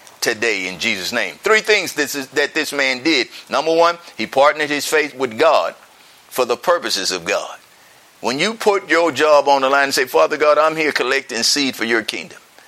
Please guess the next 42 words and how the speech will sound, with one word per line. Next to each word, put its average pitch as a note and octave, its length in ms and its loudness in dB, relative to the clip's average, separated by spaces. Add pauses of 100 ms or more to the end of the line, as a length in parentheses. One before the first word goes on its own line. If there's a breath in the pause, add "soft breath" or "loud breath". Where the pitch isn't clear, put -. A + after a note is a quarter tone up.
So A2+ 140 -2
that B2+ 120 2
I C3 60 -2
can A#2+ 100 -10
stay B2+ 240 0
in A2+ 100 -8
covenant C3+ 420 0
with A2+ 180 -8
you C#3 160 -2
through A2+ 160 -6
the G2 120 -6
tithe B2+ 460 -2
and A#2+ 140 -6
the G#2+ 100 -2
offering D3 520 0 (340 loud breath)
and A2 100 -4
the G2+ 100 -4
almsgiving C#3 640 -2
that B2+ 200 -4
you C3+ 60 -6
would C3 120 -4
show D3 240 0
me D#3 140 -8
to D#3 80 -2
give. A2+ 300 -6 (500 loud breath)
Father C#3+ 320 2
God, C#3 340 4 (640 loud breath)
work D#3 240 2
miracles D3 440 0
for A#2 180 0
me A#2+ 200 -4
through D#3+ 340 -2
my C3+ 360 0
vocation, C3 840 -2 (120)
through D3 200 0
my C3+ 260 0
job, G#2+ 600 0 (720 loud breath)
because A#2+ 320 0
I B2 200 2
belong A2+ 400 -2
to G2 40 -6
you. F2+ 200 -6